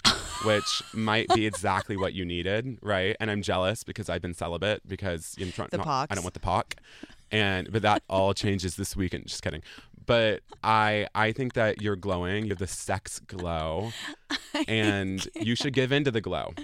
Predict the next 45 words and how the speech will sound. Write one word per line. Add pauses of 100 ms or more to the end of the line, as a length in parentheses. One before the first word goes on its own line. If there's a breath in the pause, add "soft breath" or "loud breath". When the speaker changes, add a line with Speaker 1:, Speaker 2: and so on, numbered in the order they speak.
(400 loud breath)
Speaker 2:
right?
Speaker 1:
Give
into
the
glow.
Speaker 2:
Give
into
Speaker 1:
Yeah,
Speaker 2:
the
glow.
Speaker 1:
totally.
Speaker 2:
Right? (420 loud breath)
Enter
it. (320)
Speaker 1:
Wig, (320)
I
can't
thank
you
enough
for
coming
on
my
Speaker 2:
It
was
Speaker 1:
podcast.
Speaker 2:
such
a
Speaker 1:
I
Speaker 2:
pleasure.
Speaker 1:
hope
you'll
come
again
and
we
can
talk
about
other
things.
Speaker 2:
I
will
come